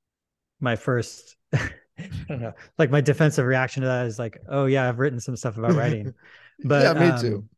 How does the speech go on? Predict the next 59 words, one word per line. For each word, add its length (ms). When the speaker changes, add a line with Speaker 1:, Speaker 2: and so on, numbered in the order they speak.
Speaker 1:
and, 100
like, 180
I'm 140
working 320
on 140
a 40
piece 280
right 100
now 220
for 140
this 180
week 280
that's 220
kind 220
of 80
about 260
writing 300
a 40
little 180
bit, 180
but, 140
um, 260
Speaker 2:
Yeah. 180
Speaker 1:
but, 180
uh, 480
I 200
hope, 360
I 140
hope 300
that 160
I 160
come 160
across 320
in 80
a 80
less 520
cringy 400
way 440
<laughs> 0
than 260
some 220
of 80
those, 160
'cause 120
I've 160
seen 220
a 60
bunch 160
of 80
those 120
things 160
you 120
mentioned, 320
and 80
I 80
have 100
the 80
same 220
reaction. 520